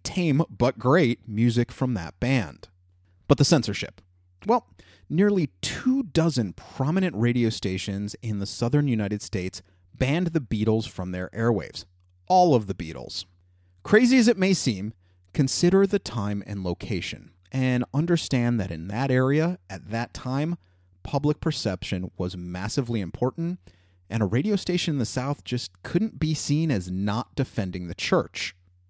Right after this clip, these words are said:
Around the same time, for the exact same reasons, the Beach Boys' classic God Only Knows was refused airplay due to the mere mention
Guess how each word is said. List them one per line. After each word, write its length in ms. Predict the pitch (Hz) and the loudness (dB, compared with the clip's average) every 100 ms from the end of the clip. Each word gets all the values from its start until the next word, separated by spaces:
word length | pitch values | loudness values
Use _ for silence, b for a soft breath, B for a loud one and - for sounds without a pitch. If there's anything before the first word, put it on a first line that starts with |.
| _ - | _ 0
Around 220 | 123 139 | 4 6
the 80 | 131 | 6
same 220 | 139 131 | 4 4
time, 320 | 127 117 170 | 2 -2 -6
for 140 | - 95 | -6 -6
the 160 | 95 | -6
exact 460 | 92 98 101 139 - | -6 -6 -2 -2 -2
same 300 | - 113 95 | 0 0 0
reasons, 460 | 90 90 117 143 - _ _ - | -4 -2 -2 -2 -8 _ _ -6
the 80 | |
Beach 280 | 110 156 - | 0 0 0
Boys' 240 | - 139 131 | 2 4 2
classic 560 | - 117 117 - - - 95 | -4 -8 -6 -6 -8 -12 -4
God 240 | 104 123 | 0 2
Only 280 | 143 143 135 | 2 2 2
Knows 440 | 123 139 92 92 | 2 2 2 0
was 380 | - 92 92 90 | -6 -6 -6 -4
refused 360 | 92 - 90 90 | -8 -6 -8 -6
airplay 580 | 78 - 101 110 131 147 | -10 -8 -6 -6 -6 -8
due 120 | - 202 | -4 2
to 100 | 190 | 2
the 100 | 160 | 2
mere 260 | 127 143 | 2 2
mention 640 | 135 101 98 104 - 95 | 2 -2 -4 -6 -6 -6